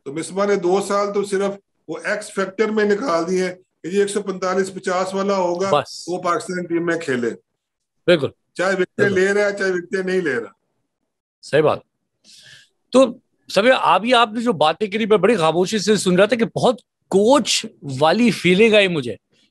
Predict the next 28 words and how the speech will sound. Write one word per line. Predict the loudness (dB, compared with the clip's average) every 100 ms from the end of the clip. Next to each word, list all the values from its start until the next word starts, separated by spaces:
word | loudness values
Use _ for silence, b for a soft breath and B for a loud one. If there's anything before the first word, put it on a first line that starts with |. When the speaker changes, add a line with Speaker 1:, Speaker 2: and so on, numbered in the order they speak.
| -2
Speaker 2:
ऐसी | 0 2 2
feeling | 2 2 4 4
है | 2
कि | 2
जो | 0 -2
कोच | 0 4 4 2 0
जिस | 0 0 2
तरह | 2
बात | 4 2 0
करते | -4 -6 -8
हैं, | -10 b b b -2
हमारे | 0 2 0
legend | 0 2 2 2 0
इस | 0 2
तरह | 2
क्यों | 2 -2
नहीं | 2
बात | 2 2
करते? | -2 -2
क्या | 0 0
coaching | 0 _ 2 2 4 2 2
की | 2
training | 2 2 2 2
को | 2
दी | 2 2 4
नहीं | 4 4
जाती | 2 0
है | -4